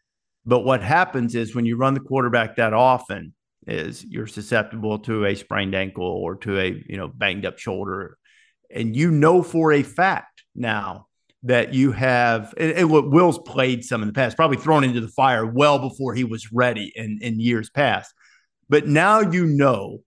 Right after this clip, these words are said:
he can deliver, which now means that Adrian Martinez can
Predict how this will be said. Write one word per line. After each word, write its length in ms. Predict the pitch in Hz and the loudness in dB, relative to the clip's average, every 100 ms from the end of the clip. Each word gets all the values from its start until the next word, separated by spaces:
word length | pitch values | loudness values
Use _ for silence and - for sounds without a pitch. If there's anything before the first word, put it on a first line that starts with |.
| _ _ | _ _
he 180 | - 143 | 0 0
can 300 | 147 131 120 | 2 0 2
deliver, 520 | 131 196 185 95 - _ _ _ | 2 4 2 0 -8 _ _ _
which 240 | - 135 135 | 0 0 2
now 640 | 127 151 156 127 147 - _ _ | 2 4 4 2 0 -4 _ _
means 400 | 127 127 123 120 | 0 2 0 0
that 240 | 127 107 - _ _ _ - | -4 -4 -10 _ _ _ 0
Adrian 320 | 151 143 139 | 2 4 4
Martinez 680 | 135 131 156 147 120 113 104 | 2 2 0 0 0 -2 -4
can 440 | 127 107 101 104 | -2 -2 -2 -6